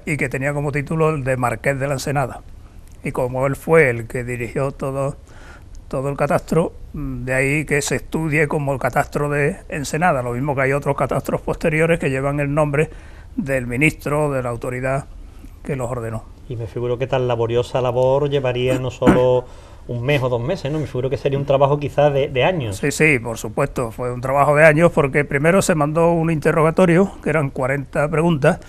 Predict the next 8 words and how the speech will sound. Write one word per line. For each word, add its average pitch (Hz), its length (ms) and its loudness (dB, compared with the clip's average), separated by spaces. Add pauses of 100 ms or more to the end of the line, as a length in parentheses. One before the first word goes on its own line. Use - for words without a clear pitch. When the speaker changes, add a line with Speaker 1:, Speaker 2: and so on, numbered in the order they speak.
(340)
Speaker 1:
El 135 220 -2
interrogatorio, 139 680 0
para 156 180 2
los 131 100 0
que 147 80 -2
estén 156 240 0
interesados, 151 640 4
figura 143 520 0